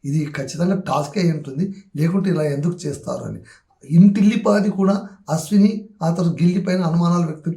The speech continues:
చేస్తుంది, వీళ్ళిద్దరూ సీక్రెట్ టాస్క్లో ఉన్నారని. వాళ్ళు అనుకున్న మాట అంతా వాస్తవం, కానీ అది ప్రూవ్ కానంత వరకు వాళ్ళు ఆ ముసుగులోనే ఉంటారు. కాకపోతే ఈ విషయం బయటపడ్డాక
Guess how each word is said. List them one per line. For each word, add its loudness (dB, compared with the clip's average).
చేస్తుంది, -2
వీళ్ళిద్దరూ 0
సీక్రెట్ -2
టాస్క్లో -6
ఉన్నారని. -12
వాళ్ళు 0
అనుకున్న -2
మాట -2
అంతా -2
వాస్తవం, -2
కానీ -2
అది 2
ప్రూవ్ -6
కానంత -2
వరకు -4
వాళ్ళు 2
ఆ 0
ముసుగులోనే -6
ఉంటారు. -12
కాకపోతే -8
ఈ 4
విషయం 0
బయటపడ్డాక -6